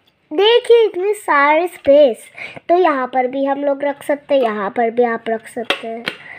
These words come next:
तो लेकिन इसके नीचे भी एक है, जहाँ पर table भी लिखा है और यहाँ पर आप colors वगैरह भी रख सकते हैं। लेकिन यहाँ पर एक surprise भी है, जो अभी मैं दिखाऊंगी।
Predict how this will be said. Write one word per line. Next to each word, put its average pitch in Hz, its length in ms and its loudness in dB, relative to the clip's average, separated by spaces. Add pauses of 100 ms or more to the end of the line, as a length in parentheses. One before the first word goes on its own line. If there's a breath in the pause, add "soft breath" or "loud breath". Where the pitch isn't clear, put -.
(300 loud breath)
तो 453 360 6 (340 loud breath)
लेकिन 359 320 4
इसके 466 300 4 (500)
नीचे 330 500 0
भी 226 340 -4
एक 214 80 -8 (100)
है, 254 140 -6 (300 loud breath)
जहाँ 359 180 4
पर 440 140 0
table 339 500 2
भी 392 160 0
लिखा 370 340 0
है 339 320 0 (360 loud breath)
और 240 140 0
यहाँ 240 260 2
पर 262 280 0 (220 loud breath)
आप 247 220 0
colors 262 420 2
वगैरह 247 480 2
भी 254 160 2
रख 302 260 0
सकते 349 320 0
हैं। 311 280 -2 (680 loud breath)
लेकिन 381 280 0
यहाँ 302 220 2
पर 294 160 0
एक 339 140 0
surprise 269 680 2
भी 262 220 2
है, 381 160 4
जो 349 160 2
अभी 277 280 2
मैं 294 200 -2
दिखाऊंगी। 196 640 -10